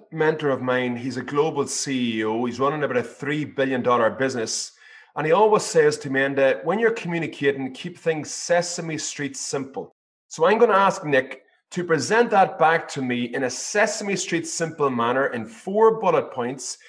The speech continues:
that anybody listening around the world could put that amazing advice into practice in the next twenty-one days and do relentlessly.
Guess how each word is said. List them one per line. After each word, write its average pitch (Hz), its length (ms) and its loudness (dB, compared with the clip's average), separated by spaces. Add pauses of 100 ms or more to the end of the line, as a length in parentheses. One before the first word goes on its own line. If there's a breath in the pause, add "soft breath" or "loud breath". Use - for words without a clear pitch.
(220 loud breath)
that 151 180 -4
anybody 208 440 2
listening 175 360 2
around 143 320 4
the 131 80 -2
world 123 380 0
could 120 180 -10
put 156 160 -2
that 151 140 2
amazing 170 680 -2
advice 123 840 -2 (460 soft breath)
into 185 260 0
practice - 760 -2 (360 soft breath)
in 151 120 0
the 147 60 2
next 151 280 -2
twenty-one 135 540 0
days 127 300 2
and 120 340 -4
do 147 240 -2
relentlessly. 123 880 0